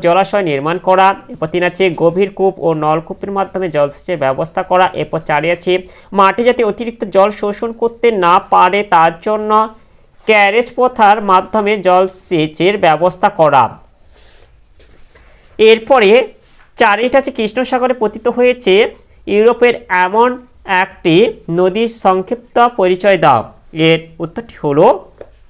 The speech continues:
সংক্ষিপ্ত পরিচয় হলো দানিউব জার্মানি ব্ল্যাক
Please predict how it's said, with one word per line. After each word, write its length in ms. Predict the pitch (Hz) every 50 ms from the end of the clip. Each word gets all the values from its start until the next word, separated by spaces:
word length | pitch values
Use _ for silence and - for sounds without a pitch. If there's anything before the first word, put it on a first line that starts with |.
| _ - _ _ _ _ _ _ _ - - - -
সংক্ষিপ্ত 280 | - 202 208 - - - 254 254
পরিচয় 260 | 254 254 - 254 214 202
হলো 160 | 165 151 180 233 226 196
দানিউব 340 | 165 165 170 175 208 240 226 202 208
জার্মানি 380 | 185 175 180 185 202 208 214 214 208 208
ব্ল্যাক 200 | 165 160 170 165